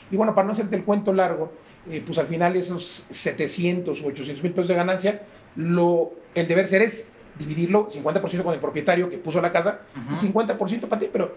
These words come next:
Speaker 1: si pusiste doscientos y te ganan cuatrocientos.
Speaker 2: No, pues, ¿quién te lo da? Ese, ese, ese roi es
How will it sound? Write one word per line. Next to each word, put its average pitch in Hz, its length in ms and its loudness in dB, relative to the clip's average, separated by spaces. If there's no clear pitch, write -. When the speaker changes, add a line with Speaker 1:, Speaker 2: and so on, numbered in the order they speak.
Speaker 1:
si 190 100 -8
pusiste 262 340 0
doscientos 185 600 0
y 165 60 -8
te 202 120 2
ganan 262 180 0
cuatrocientos. 170 720 -2
Speaker 2:
No, 160 260 -2
pues, - 140 -10
¿quién 131 180 -4
te 156 80 0
lo 139 140 6
da? 135 100 4
Ese, 143 180 2
ese, 139 180 2
ese 135 220 -2
roi 147 440 4
es 123 200 0